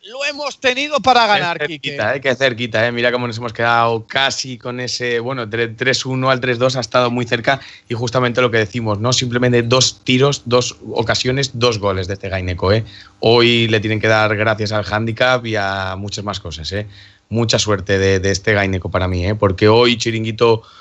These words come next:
Speaker 2: hoy hemos hecho un muy buen partido, hemos, estamos transmitiendo lo que ayer empezamos a, a enseñar y una verdadera lástima, un puntito por lo menos,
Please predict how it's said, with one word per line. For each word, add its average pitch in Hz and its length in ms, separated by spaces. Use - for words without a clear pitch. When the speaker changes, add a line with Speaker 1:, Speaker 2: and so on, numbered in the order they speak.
Speaker 2:
hoy 123 160
hemos 117 180
hecho 113 160
un 113 60
muy 117 100
buen 113 180
partido, 123 520
hemos, 117 340
estamos 117 380
transmitiendo 113 560
lo 113 120
que 104 120
ayer 110 200
empezamos 107 460
a, 104 320
a 117 120
enseñar 117 640
y 117 120
una 117 120
verdadera 110 380
lástima, 131 460
un 123 160
puntito 117 340
por 120 100
lo 110 80
menos, 123 360